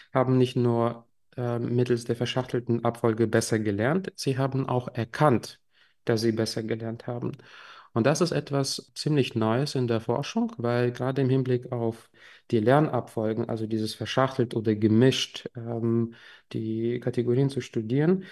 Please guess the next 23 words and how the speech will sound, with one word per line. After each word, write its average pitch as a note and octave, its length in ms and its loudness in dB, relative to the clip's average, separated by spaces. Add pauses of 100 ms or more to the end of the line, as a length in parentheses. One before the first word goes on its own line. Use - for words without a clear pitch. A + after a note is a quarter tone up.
(120)
das B2 200 2
kommt D#3 300 0
meistens C#3+ 480 2
bei C#3 140 -2
den C3 100 0
Lehrkräften B2 560 -2
und B2 220 0
bei A#2 140 2
den A2 200 0
Lernenden A#2 560 2
nicht C3+ 560 2
gut C3+ 400 0
an. - 260 -8 (460)
Also A2 520 -4
die B2+ 200 -2
meisten C#3+ 340 2
sind C3 200 0
überzeugt, A#2+ 840 -4 (100)
dass - 180 -2
man A2 160 4
nicht - 180 2
mischen B2+ 260 0
sollte, C3+ 440 0